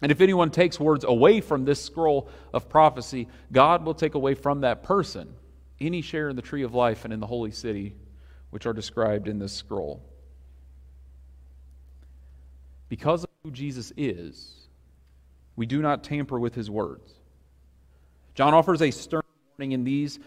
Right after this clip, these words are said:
two verses that if anyone adds to the words of this book, the book of Revelation, God will add to them all the plagues and judgments described in this book. And he continues, says, "If anyone takes away the words of this book, God will take away from them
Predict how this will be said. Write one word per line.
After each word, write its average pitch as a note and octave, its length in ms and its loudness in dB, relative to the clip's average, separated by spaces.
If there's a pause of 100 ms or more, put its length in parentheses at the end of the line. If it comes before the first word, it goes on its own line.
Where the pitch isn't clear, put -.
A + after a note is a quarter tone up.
(160)
two D3 200 0
verses B2 360 2
that B2+ 120 4
if A#2 100 -6
anyone F3 320 2
adds D3+ 400 6
to D#3+ 100 -2
the C3+ 80 2
words D3 380 2
of C#3 460 2
this D3 260 -2
book, B2+ 500 2
the C#3 140 -2
book C3 200 0
of C#3+ 120 0
Revelation, D3 520 2
God C#3 300 6
will F3 180 6
add D3+ 280 6
to D#3 160 -2
them C3+ 340 2
all C#3 220 6
the F#3 80 0
plagues D3 380 -10
and B2+ 120 -4
judgments B2+ 460 2
described C3 460 2
in A#2+ 80 -2
this A2+ 160 -4
book. E3 300 4
And B2+ 80 -4
he B2 60 -4
continues, C3 600 0 (300)
says, E3 180 4
"If C3 80 0
anyone F3 260 2
takes E3 280 4
away D3+ 340 6
the G3+ 100 4
words A#2 280 2
of G#2 80 -8
this A2 160 -4
book, A2 260 -4
God D3 240 6
will A3 100 2
take F3+ 240 -2
away D3+ 220 4
from A#2+ 260 -2
them D3+ 400 4